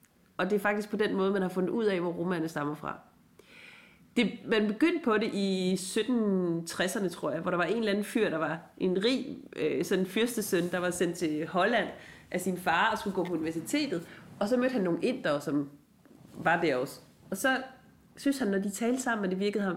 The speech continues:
bekendt på en eller anden måde, og han prøvede at spørge lidt til, hvad det var for et sprog, og det var jo så formodentlig hindi, ikke også? I hvert fald et eller andet indisk sprog. Og så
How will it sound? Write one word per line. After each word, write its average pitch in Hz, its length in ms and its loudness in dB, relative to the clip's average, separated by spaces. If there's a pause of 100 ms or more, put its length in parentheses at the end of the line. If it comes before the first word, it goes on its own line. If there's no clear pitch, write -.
bekendt 247 360 -2
på 214 80 -4
en 190 60 2
eller 185 120 0
anden 180 140 0
måde, 180 300 2
og 160 120 0 (420)
han 185 100 -2
prøvede 202 140 0
at 202 100 -6
spørge 202 200 2
lidt 196 120 0
til, 196 80 -6
hvad 185 60 -2
det 185 60 2
var 185 60 2
for 185 100 -2
et 170 80 -2
sprog, - 380 0
og 170 100 -2
det 214 100 -2
var 214 60 2
jo 160 140 2
så 165 220 0 (340)
formodentlig 165 380 2
hindi, 170 300 2
ikke 151 140 2
også? 156 120 -2
I - 20 -4
hvert 202 100 -2
fald 202 120 -2
et 208 40 2
eller 196 140 2
andet 185 160 2
indisk 185 380 -2
sprog. 170 360 -2 (800)
Og 175 100 -2
så 226 200 2